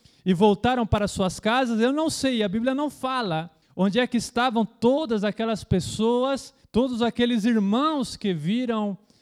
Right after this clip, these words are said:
Cristo Jesus ressuscitado. O que a Bíblia fala é que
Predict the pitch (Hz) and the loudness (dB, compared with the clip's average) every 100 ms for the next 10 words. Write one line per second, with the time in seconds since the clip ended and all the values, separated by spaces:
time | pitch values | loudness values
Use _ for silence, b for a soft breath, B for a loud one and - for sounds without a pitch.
0 | b - 233 269 - 196 196 175 202 226 | b 2 4 4 4 4 4 2 0 0
1 | 202 208 220 208 220 - 175 151 143 135 | 0 0 0 -4 -4 -2 -2 0 -4 -10
2 | _ b b b 165 214 185 302 302 190 | _ b b b -2 -2 -2 -2 -2 -4
3 | - 220 262 202 208 208 - 262 320 302 | -2 0 0 -2 -4 -8 -2 0 0 -4